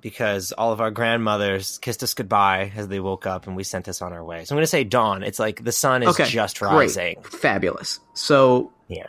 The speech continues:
Speaker 2: what Bamferino knows, and this is very helpful, is that this ritual requires the light of the moon to really, like
Speaker 1: Well, <laughs> th-,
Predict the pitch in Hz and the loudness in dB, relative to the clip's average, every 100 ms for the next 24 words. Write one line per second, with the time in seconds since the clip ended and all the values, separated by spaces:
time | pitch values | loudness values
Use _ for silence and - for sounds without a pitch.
0 | - 143 151 165 180 196 196 180 151 156 | 0 2 4 2 4 4 4 4 4 6
1 | 147 120 104 - - - 123 120 131 139 | 6 4 2 -4 -8 -2 0 0 0 2
2 | 127 131 135 123 135 - 120 - 120 117 | 2 2 4 4 2 2 0 4 2 4
3 | 123 113 - _ _ _ 117 147 156 143 | 4 4 2 _ _ _ 4 4 6 2
4 | 180 180 175 151 135 127 - - _ - | 2 4 6 6 6 2 -2 -20 _ 0
5 | 131 - 139 139 139 135 139 127 123 123 | 0 4 6 8 6 6 6 6 6 6
6 | 127 110 123 117 127 123 113 104 - 113 | 4 4 2 4 6 6 6 2 2 2
7 | 110 113 117 110 110 104 92 82 - 147 | 4 4 6 4 4 4 4 2 -2 -6
8 | 135 _ - 113 101 90 104 101 | -6 _ -4 -4 -4 -8 -12 -14